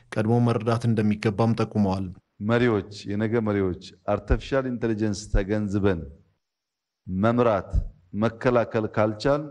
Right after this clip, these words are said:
Speaker 2: መሪ መሆን አንችልም። ምክንያቱም አርቲፊሻል ኢንተለጀንስ የሰውን ልጅ የማጥፋት አቅም ይዞ እየመጣ ነው። ብዙ ልማቶች አሉት፣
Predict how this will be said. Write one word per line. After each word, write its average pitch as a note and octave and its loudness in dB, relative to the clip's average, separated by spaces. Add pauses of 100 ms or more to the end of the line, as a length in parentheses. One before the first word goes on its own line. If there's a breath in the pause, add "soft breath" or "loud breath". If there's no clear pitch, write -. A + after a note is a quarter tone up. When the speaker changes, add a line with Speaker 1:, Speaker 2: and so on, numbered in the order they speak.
(260)
Speaker 2:
መሪ B2 2
መሆን A2+ -2
አንችልም። F2+ -6 (1400)
ምክንያቱም C3+ -2
አርቲፊሻል B2 0
ኢንተለጀንስ B2 -2
የሰውን B2 0
ልጅ C#3+ -2 (1080)
የማጥፋት C3 0
አቅም C3+ -2
ይዞ A#2+ 0
እየመጣ G#2+ -2
ነው። E2+ -4 (1700 soft breath)
ብዙ B2 0
ልማቶች D3+ 0
አሉት፣ D#3+ 0